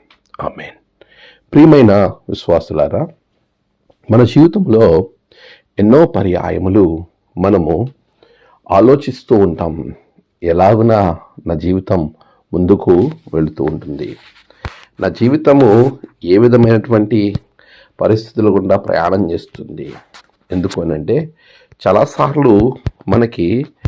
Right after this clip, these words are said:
ఏమి చెయ్యాలో తోచనటువంటి పరిస్థితి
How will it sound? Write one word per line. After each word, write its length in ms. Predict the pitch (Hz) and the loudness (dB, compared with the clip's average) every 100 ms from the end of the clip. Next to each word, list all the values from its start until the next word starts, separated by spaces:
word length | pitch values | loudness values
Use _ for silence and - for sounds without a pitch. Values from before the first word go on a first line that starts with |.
| - - - _ _ - - 90 | -10 -10 -12 _ _ -14 -12 -8
ఏమి 640 | 87 101 131 143 139 80 - - | 0 2 2 2 0 -2 -6 -6
చెయ్యాలో 680 | 110 123 107 120 117 92 - _ _ _ - | -2 2 4 4 2 0 -6 _ _ _ -2
తోచనటువంటి 920 | 107 127 - 123 113 120 107 101 98 | 2 2 0 -4 -2 -4 -4 -2 -4
పరిస్థితి 800 | 95 92 107 - 98 120 101 85 | -2 -4 -4 -8 -10 -4 -2 -4